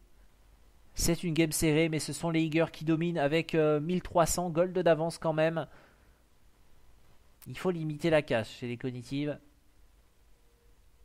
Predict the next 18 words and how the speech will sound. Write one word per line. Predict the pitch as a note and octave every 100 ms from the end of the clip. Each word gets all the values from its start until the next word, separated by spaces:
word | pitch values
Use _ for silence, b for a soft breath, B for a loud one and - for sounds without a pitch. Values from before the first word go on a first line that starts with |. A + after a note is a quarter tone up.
| - - - _ _ - - - _ - - - - - - - - - - - - - - - -
Quand | A#2+
même | C3
la, | A2+ A2
la | A2+
tentative | C#3 C#3 C3 D3+
de | C#3+
Gold | C#3 B2
Fury | C3 E3
qui | D3+
était | C3+ C#3
très, | B2+ - F#3 E3+ C#3
très | - G#3+
maligne | F3+ C3+ A2+
de |
la | A2+
part | B2 B2
des | C#3
Igers. | C3 C#3+